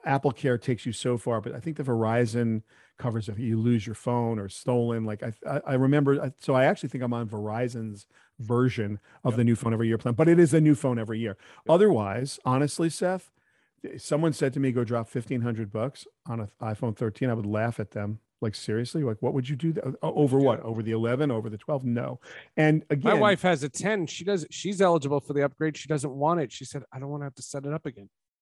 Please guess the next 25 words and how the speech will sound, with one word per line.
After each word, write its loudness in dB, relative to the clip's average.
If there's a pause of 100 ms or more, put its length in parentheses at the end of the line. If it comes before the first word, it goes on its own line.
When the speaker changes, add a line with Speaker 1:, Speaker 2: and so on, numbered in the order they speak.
(160)
Speaker 1:
Um, 6
there, 4
by 4
the 2
way, 0
that's -2
a -2
day -4
you're -6
gonna -10
want -10
back. -8
So 4
if 4
you 8
don't, 6
if -2
you -2
Speaker 3:
Right. -12
Speaker 1:
can't 0
give 4
it 0
the -8
full 0
day -4